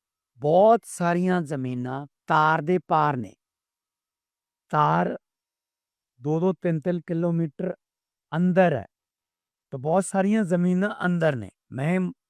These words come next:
ਉਹਨਾਂ ਨੂੰ ਕਿਹਾ ਕਿ ਜੀ, ਹਜ਼ਾਰਾਂ ਏਕੜ ਤਾਰ ਤੋਂ ਪਾਰ ਹੈ,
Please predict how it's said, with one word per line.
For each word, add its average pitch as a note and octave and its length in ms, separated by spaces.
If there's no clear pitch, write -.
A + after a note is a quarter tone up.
ਉਹਨਾਂ D3 180
ਨੂੰ F3 120
ਕਿਹਾ D3 240
ਕਿ D3+ 120
ਜੀ, G#3 240
ਹਜ਼ਾਰਾਂ C#3+ 560
ਏਕੜ C3 400
ਤਾਰ E3+ 360
ਤੋਂ G3+ 160
ਪਾਰ D#3 280
ਹੈ, A2 100